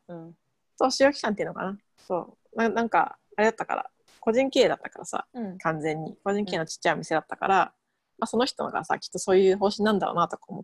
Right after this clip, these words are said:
Speaker 2: てさ。
Speaker 1: うんうんうん。
Speaker 2: で、なんかその次の日とかぐらいに行って、
Speaker 1: うん。
Speaker 2: で、その、そこのお店が求人出してたのは、そのお店の人が辞める、
Speaker 1: うん。
Speaker 2: 今の働いてる人が辞めるから、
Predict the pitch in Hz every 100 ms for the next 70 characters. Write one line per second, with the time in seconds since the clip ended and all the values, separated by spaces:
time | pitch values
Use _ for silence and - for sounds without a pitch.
0 | _ - - - _ 202 190 175 170 165
1 | 156 165 165 175 _ _ _ _ _ _
2 | _ _ _ _ _ _ 254 247 240 220
3 | 202 196 190 202 196 190 208 208 196 -
4 | 175 180 - _ _ - 196 180 165 160
5 | 160 - _ _ 277 269 196 - _ _
6 | _ _ 185 175 214 214 202 190 190 185
7 | 185 - - _ - 247 285 302 311 277
8 | 285 269 262 254 269 208 185 170 196 233
9 | 196 175 170 180 208 220 208 - 202 185
10 | 202 170 - 175 170 175 180 170 170 -
11 | 214 170 170 - 170 170 - 160 - _
12 | - 175 147 156 202 208 - 220 294 -